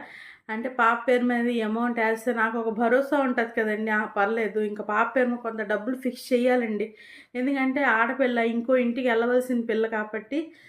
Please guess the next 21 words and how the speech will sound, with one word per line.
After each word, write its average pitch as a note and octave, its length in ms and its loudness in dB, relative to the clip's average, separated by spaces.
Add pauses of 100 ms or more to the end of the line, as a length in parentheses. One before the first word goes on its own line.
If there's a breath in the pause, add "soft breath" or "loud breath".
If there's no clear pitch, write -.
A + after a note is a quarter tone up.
(240 loud breath)
తన A#3+ 100 -4
పేరు B3 300 0
మీద C#4 280 0
డబ్బులు A#3+ 380 -2
కు-, B3 320 -2
డబ్బులు A#3 540 0
చిన్న A#3+ 120 -2
చిన్న A#3+ 220 -2
బంగారం A#3 520 0
ఏదైనా A3+ 260 -2
తీసుకొని A#3 720 -4 (400 loud breath)
మేము B3 260 -4
ఉంచేసి B3+ 460 0
అలా A#3 240 2
కూడబెడదామా A#3 840 2
అనే A3 300 2
ఒక A3 180 -2
మైండ్ A3 320 2
సెట్‌తో A#3+ 380 -2
ఉన్నాం G#3 260 -2
అనమాట. G#3 580 -4